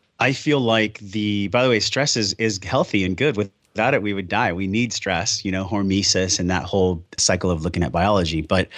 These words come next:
there's eustress and there's distress. Eustress being a solid workout with a great trainer or a hike with your family. Dis, "Oh my God, I've fallen into a well. <laughs> I need to survive." So the, the amount of stress that we can take, I believe, is unique on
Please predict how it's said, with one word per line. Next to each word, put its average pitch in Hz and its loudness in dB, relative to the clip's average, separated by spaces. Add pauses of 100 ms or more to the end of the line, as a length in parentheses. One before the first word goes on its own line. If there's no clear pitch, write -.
(340)
there's 98 -2
eustress 151 -2
and 110 0
there's 104 -2
distress. - -4 (100)
Eustress 104 -2
being 104 0
a 110 -2
solid 104 0
workout 90 -4
with 90 -8
a 92 -4
great 90 -2
trainer 90 0
or 87 -4
a 82 -2
hike 101 0
with 85 0
your 85 0
family. 90 0 (460)
Dis, 147 0
"Oh 113 0
my 107 2
God, 104 0
I've 87 -2
fallen 113 2
into 98 -2
a 85 0
well. 78 -2 (220)
<laughs> - -4
I - 0
need 107 2
to 104 -16 (140)
survive." 82 0 (380)
So 117 2 (320)
the, 123 0
the 123 0
amount 113 2
of - -14
stress 110 0
that 107 -4
we 104 -4
can 101 -4
take, 113 -2
I 123 2
believe, 120 0
is 101 -2
unique 104 0
on 95 -2